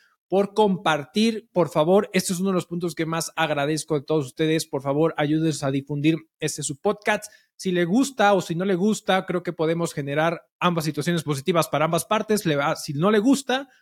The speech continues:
podrá provocar que alguien más pase un mal rato como usted lo pasó y nos ayuda a crecer como comunidad. Y si le gusta, bueno, podemos llegar a una comunidad que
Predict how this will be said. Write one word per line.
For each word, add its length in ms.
podrá 240
provocar 420
que 80
alguien 220
más 300
pase 240
un 80
mal 140
rato 280
como 200
usted 200
lo 120
pasó 420
y 140
nos 160
ayuda 240
a 80
crecer 300
como 260
comunidad. 580
Y 140
si 80
le 100
gusta, 320
bueno, 260
podemos 280
llegar 200
a 60
una 180
comunidad 360
que 240